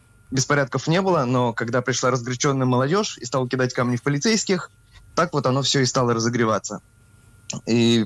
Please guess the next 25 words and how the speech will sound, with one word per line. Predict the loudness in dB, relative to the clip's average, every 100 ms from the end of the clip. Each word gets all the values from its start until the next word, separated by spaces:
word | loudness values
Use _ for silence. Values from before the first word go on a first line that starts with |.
| 0
была | 0 2 2
там | 0
история, | 0 0 2 2 -2 _ _ _ 0
э, | 2 4 4
еще | 2 2
и | 0
с-, | 0 -2
с-, | -2 0
некий | 2 2 2
имущественный | 2 2 0 0 0 2 0
спор, | -2 -4 -4 -8 _ _ -4
который | -2 0 0 -2 -4 -4
просто | -4 0
неудачно | 0 2 0 0 -4 -6 _ _ _
совпал | -4 -2 -2 -2 -2 0
именно | 2 2 2
вот | 0
с | -2 -2 0
нынешними | 0 2 2 2 2 2 2 0
обстоятельствами | 0 0 0 -2 -2 0 -2 -6 -16 _ -14 -12
в | -6
квартале | 0 0 2 0 2
Шейх-Джарах. | 2 0 0 0 2 2 -2 -8 -20 -20 _ -10 0
Э, | 2 2 0
суд | -2 0 -2 -4